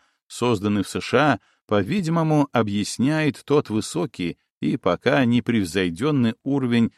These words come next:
производительности труда, который там достигнут.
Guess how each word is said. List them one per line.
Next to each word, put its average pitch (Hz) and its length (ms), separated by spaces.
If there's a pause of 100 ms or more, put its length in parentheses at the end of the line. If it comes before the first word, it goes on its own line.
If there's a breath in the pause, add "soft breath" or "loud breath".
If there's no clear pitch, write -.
(160)
производительности 107 920
труда, 107 520 (220)
который 113 520
там 95 340
достигнут. - 680